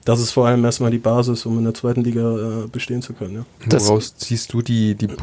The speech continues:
Speaker 3: die Motivation, äh, Spieltag für Spieltag? Weil eigentlich, ne, das Ziel war ein anderes, man hat einen Zweijahresplan aufgerufen oder ausgerufen, wollte mittelfristig wieder aufsteigen, wollte zumindest auf jeden Fall vorne mit dabei sein,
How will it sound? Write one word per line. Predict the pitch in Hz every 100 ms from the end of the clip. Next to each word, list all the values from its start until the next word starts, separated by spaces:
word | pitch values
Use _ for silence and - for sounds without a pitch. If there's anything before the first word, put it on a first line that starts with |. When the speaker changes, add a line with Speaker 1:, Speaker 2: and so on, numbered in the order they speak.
| 117
Speaker 3:
die | 110 107 107 104 104
Motivation, | 110 117 104 - - 117 147 135 -
äh, | - - 117
Spieltag | - 110 110 -
für | 98
Spieltag? | - 104 104
Weil | 104 101
eigentlich, | 101 123 123
ne, | 117 120
das | 113 -
Ziel | - 117
war | 107
ein | 104
anderes, | 113 127 120
man | 107
hat | 104 110
einen | 104
Zweijahresplan | - 101 110 123 117 113
aufgerufen | 113 - 113 110 113 - - - -
oder | -
ausgerufen, | 98 - 110 110 107 104
wollte | 101 101 104 101 107
mittelfristig | 107 107 - - 104
wieder | 104 -
aufsteigen, | 117 - 107 110 104
wollte | 101 104
zumindest | - 107 107 -
auf | -
jeden | 113
Fall | 107 104
vorne | 110 107
mit | 104 104
dabei | 98 107 127
sein, | 131 123